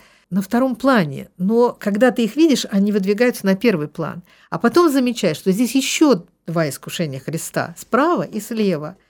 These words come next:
Справа тоже, так сказать, дьявол в черном, явно таком полумонашеском одеянии,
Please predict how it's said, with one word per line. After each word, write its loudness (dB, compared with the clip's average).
Справа 0
тоже, -2
так -14
сказать, -8
дьявол 0
в -16
черном, -6
явно -4
таком -10
полумонашеском -8
одеянии, -6